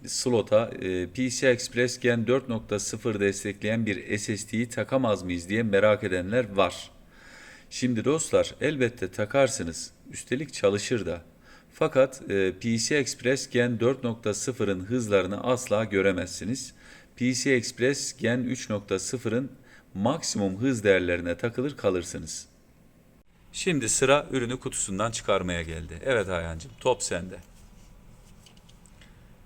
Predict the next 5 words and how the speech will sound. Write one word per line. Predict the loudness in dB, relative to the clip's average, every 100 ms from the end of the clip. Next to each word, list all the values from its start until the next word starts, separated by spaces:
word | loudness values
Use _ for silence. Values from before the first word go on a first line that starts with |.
| -20 -20 -20 -20 -20 -20 -20 -20 -20 -8
Fabrikanın | -2 -2 -2 -4 -4
yapıştırmış | -2 -4 -6 -8 -8 -8 -4
olduğu | -4 -2 -6 -6
güvenlik | -8 -6 -4 -6 -10
etiketi | -12 -12 -12 -10